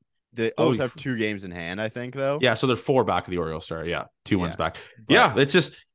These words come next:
Speaker 2: this team is, I mean, they're, they're just, uh, doing what they're supposed to do, handling business, and I'm happy they're doing it. Let's go into the weekend series. Obviously, we <laughs> talked about the pit, the first pitch heard around the world tomorrow.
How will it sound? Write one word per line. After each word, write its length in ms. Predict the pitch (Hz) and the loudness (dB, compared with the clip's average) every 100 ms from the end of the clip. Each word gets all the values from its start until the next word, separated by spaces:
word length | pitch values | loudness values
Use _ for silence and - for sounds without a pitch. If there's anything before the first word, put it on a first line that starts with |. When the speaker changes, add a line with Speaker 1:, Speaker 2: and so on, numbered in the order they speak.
| - | 0
Speaker 2:
this 160 | 160 | 0
team 240 | - 185 190 | 2 2 4
is, 160 | 170 | 4
I 80 | 160 | 4
mean, 140 | 160 151 | 2 2
they're, 240 | 165 107 | 2 4
they're 140 | 131 | 2
just, 340 | 151 160 147 - | 2 -2 -2 0
uh, 240 | 147 143 | 2 2
doing 260 | 120 135 151 | 2 0 0
what 100 | 151 | 0
they're 80 | 147 | -2
supposed 320 | - 147 143 | 0 -2 -2
to 60 | |
do, 240 | 131 127 156 | -4 -2 -4
handling 420 | 131 127 131 127 | -4 -4 -2 -4
business, 440 | 110 117 127 156 - | -2 -2 -4 -8 -8
and 220 | 98 92 | -10 -6
I'm 160 | 98 104 | -4 -2
happy 320 | 107 127 139 | 2 2 2
they're 120 | 131 | 0
doing 240 | 117 147 143 | 2 2 2
it. 100 | 82 | 0
Let's 160 | 117 | -2
go 120 | - 156 | 0 0
into 100 | 160 | 2
the 80 | |
weekend 380 | 151 156 151 147 | 2 2 0 -4
series. 380 | - 160 147 87 | -4 -4 -4 -4
Obviously, 380 | 98 117 117 120 | -6 -6 -6 -6
we 100 | 113 | -6
<laughs> 20 | |
talked 300 | - 131 - | -2 -2 -2
about 240 | 147 117 113 | -2 0 -2
the 80 | |
pit, 260 | - 143 131 | 0 0 0
the 80 | 110 | -4
first 280 | - 127 - | -2 -2 0
pitch 180 | 131 | -2
heard 120 | 131 123 | -2 -2
around 200 | 120 117 | 0 0
the 60 | |
world 240 | 110 131 143 | 0 0 0
tomorrow. 500 | 117 101 98 117 | -4 -2 0 -2